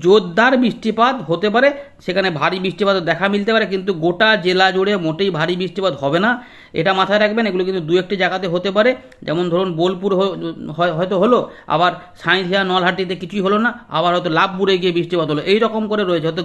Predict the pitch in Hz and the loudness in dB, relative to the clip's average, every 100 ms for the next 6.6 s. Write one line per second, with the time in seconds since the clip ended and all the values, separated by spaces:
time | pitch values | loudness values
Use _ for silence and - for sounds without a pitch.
0 | 147 175 214 208 190 196 214 165 160 147 | -4 0 0 2 0 0 -2 0 0 -2
1 | 107 - - - 160 175 175 196 202 220 | -4 -12 -12 -6 -2 0 0 0 0 0
2 | 208 175 185 190 180 208 214 214 247 269 | 0 0 0 -2 0 0 0 0 0 0
3 | - - 127 135 180 190 196 214 196 202 | -4 -16 -4 0 0 0 -4 0 0 0
4 | 190 - 220 214 196 196 202 185 180 170 | 0 0 0 0 0 -2 -2 0 0 0
5 | 196 185 185 180 147 170 180 180 185 196 | -2 -4 -6 -4 -2 0 -2 -4 -4 -4
6 | 196 175 180 190 170 127 | -4 -4 -4 -2 -2 -4